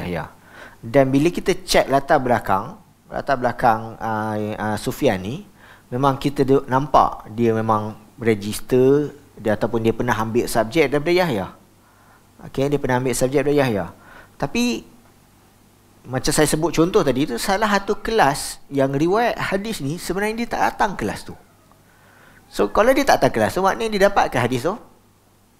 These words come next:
Tak dapat hadis tu. Dia boleh tak nak dapatkan hadis tu? Dia boleh ambil daripada classmate dia. Dia boleh ambil daripada classmate dia.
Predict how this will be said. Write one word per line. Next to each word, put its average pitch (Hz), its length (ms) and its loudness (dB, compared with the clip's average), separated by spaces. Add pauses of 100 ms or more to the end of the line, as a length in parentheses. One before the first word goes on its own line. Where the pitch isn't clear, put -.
(100)
Tak - 160 -2
dapat 175 240 0
hadis 254 160 -6
tu. 156 160 -2 (1000)
Dia 160 160 4
boleh 254 280 2
tak 156 200 4
nak 123 160 6
dapatkan 104 360 0
hadis 101 240 -6
tu? 185 80 -4 (1400)
Dia 175 160 4
boleh 170 160 2
ambil 113 400 0
daripada 208 280 -2
classmate 202 440 -2
dia. 233 160 2 (1300)
Dia 165 120 0
boleh 170 160 4
ambil 123 240 0
daripada 127 240 2
classmate 165 320 0
dia. 196 140 2